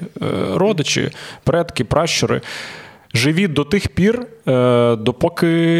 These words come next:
їх тут пам'ятають, допоки тут пам'ять про них бережуть. Але там це показується в такому,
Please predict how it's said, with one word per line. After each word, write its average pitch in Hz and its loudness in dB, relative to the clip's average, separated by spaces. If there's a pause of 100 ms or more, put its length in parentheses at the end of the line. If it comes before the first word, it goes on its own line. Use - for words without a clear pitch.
(100)
їх 160 0
тут 156 -4
пам'ятають, 160 0
допоки 113 -2
тут - -4
пам'ять 147 0
про 110 0
них 110 -2
бережуть. 110 0
Але 123 4
там 147 0
це 131 0
показується 123 2
в 113 0
такому, 110 0